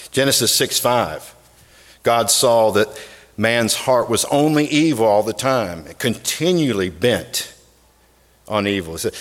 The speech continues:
"The thoughts of his heart, only evil continually." That's what God sees when he looks upon humanity. Romans three,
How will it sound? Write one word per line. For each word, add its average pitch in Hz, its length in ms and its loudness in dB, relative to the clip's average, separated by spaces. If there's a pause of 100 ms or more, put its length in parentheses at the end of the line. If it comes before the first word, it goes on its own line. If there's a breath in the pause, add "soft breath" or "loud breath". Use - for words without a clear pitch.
(100)
"The 117 100 0
thoughts 175 340 0
of 160 100 2
his 156 180 2
heart, 180 580 -2 (1300)
only 123 320 2
evil 117 320 0
continually." 92 680 -4 (1200)
That's 120 260 2
what 113 220 0
God 98 320 2
sees 143 400 0
when 90 100 -2
he 87 80 -2
looks - 440 -4 (140)
upon 95 300 -2
humanity. 98 460 0
Romans 120 500 0
three, 131 300 0